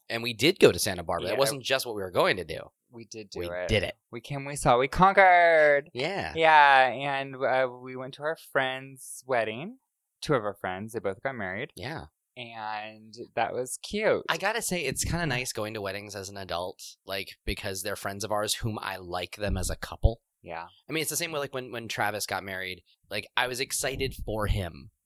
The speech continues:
Speaker 1: that he was getting married, 'cause it's weird, like, when I, by the time I was, what,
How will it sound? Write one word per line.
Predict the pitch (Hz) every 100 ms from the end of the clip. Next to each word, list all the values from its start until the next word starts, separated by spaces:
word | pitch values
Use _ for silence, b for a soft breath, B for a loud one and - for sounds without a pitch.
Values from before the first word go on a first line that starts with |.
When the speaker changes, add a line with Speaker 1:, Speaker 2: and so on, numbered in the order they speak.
| _ -
Speaker 1:
that | 107
he | 95
was | 95
getting | 113 113 156
married, | 180 98 87 82 _ _ _ _
'cause | - 139 120 - - _ _ _ _
it's | - 151
weird, | 156 131 104
like, | 104 -
when | 113
I, | 117
by | 120
the | 123
time | 143 143
I | 127
was, | 113 107 101 - - -
what, | 80